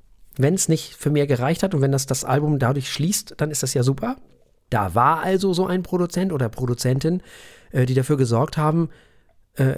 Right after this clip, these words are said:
dass hier eben kein Blödsinn auf dem Album ist. Oder sie hat's selber gemacht und sich da selber irgendwie entsprechend reglementiert, was ja auch gut ist. So, musikalisch haben wir es hier mit klassischer Popmusik der Zwanziger zu tun.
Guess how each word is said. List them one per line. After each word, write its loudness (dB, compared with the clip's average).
dass 2
hier -4
eben 0
kein 0
Blödsinn 0
auf -12
dem -4
Album -4
ist. -10
Oder 2
sie 2
hat's 0
selber 2
gemacht 0
und -4
sich -10
da 2
selber 2
irgendwie -2
entsprechend 0
reglementiert, 0
was -2
ja 0
auch 0
gut -2
ist. -6
So, 2
musikalisch 0
haben 2
wir 2
es -2
hier 2
mit 2
klassischer 0
Popmusik -2
der -2
Zwanziger -2
zu -8
tun. -2